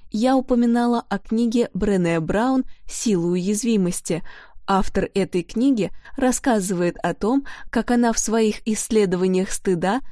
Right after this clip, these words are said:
пришла к тому, что уязвимость — это то, что делает нас людьми – и что все по-настоящему счастливые люди,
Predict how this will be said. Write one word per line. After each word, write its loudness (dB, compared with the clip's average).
пришла 0
к -8
тому, 0
что 0
уязвимость — 0
это 0
то, 0
что 0
делает 2
нас 0
людьми – 0
и 0
что 0
все -2
по-настоящему 0
счастливые 0
люди, 2